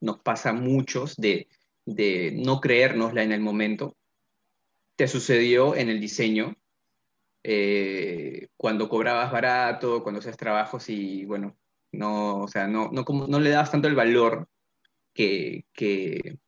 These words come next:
que tiene, porque, o sea, sinceramente, no, no lo digo porque es mi amigo, porque ha sido mi jefe o porque ha tenido la amabilidad de estar acá en este episodio. Diego diseña de la puta madre.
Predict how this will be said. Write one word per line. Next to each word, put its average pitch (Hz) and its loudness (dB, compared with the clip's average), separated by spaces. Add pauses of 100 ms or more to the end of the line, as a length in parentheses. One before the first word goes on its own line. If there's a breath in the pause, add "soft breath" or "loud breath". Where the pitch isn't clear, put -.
(320)
que 117 0
tiene, 180 6
porque, 110 0
o 101 -6
sea, 98 -2 (480)
sinceramente, 147 0
no, 110 -4
no 127 0
lo 147 4
digo 160 2
porque 107 0
es 101 -8
mi 120 -6
amigo, 131 -2
porque 107 -4
ha 107 -2
sido 123 -6
mi 107 -8
jefe 123 -2
o 107 -4
porque 104 -6
ha 104 -4
tenido 117 -4
la 117 -2
amabilidad 107 -2
de 107 -2
estar 110 -4
acá 104 -2
en 110 -2
este 110 -4
episodio. 113 -2 (640 soft breath)
Diego 139 2
diseña 135 2
de 143 0
la 98 -2
puta 123 -4
madre. 92 -4